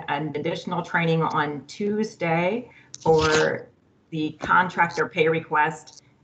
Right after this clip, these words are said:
slash application for payment for all users, whether they're K twelve or agency higher ed.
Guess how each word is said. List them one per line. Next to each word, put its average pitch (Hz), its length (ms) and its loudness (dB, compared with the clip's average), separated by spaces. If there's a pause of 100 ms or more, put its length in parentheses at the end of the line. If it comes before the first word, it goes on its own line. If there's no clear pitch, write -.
slash 143 500 0
application 160 640 0
for 151 100 -2
payment 143 480 -6
for - 220 -6
all 143 260 0
users, 135 480 -6
whether 135 220 -6
they're 139 140 -2
K 139 240 -6
twelve 131 460 -2
or 135 120 -4
agency 123 420 -6
higher 50 340 -6
ed. - 180 -8